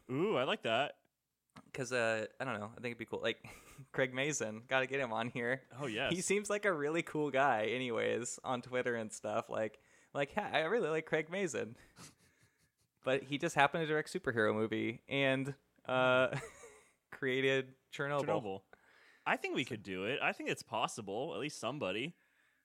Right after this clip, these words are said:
Speaker 2: Yeah, that's our goal. I mean, of course we'll get the Starving Games directors on because they have directed many parody films.
Speaker 1: Yeah. All right. Okay. This is an interesting quest. This will be our holy grail.
Speaker 2: We gotta get the director of Mystery of the Blues <laughs> on here.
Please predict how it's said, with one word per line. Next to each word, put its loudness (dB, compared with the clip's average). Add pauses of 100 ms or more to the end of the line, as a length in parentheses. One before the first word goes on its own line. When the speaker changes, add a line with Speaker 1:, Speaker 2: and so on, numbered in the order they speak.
(120)
Speaker 2:
Yeah, 2
that's 2
our 2
goal. 4 (120)
I 2
mean, 2
of 2
course 6
we'll 4
get 4
the -10
Starving 2
Games -6
directors -6
on -6
because -6
they 2
have -2 (240)
directed -4
many -2
parody -2
films. -12 (220)
Speaker 1:
Yeah. -4 (1000)
All 2
right. 2 (100)
Okay. -2 (100)
This -2
is -6
an -2
interesting -4
quest. -2
This -8
will -4
be -2
our 0
holy -4
grail. -2 (520)
Speaker 2:
We -8
gotta 4
get 4
the -2
director 4
of -2
Mystery 2
of 2
the 2
Blues 8
<laughs> -
on 10
here. -2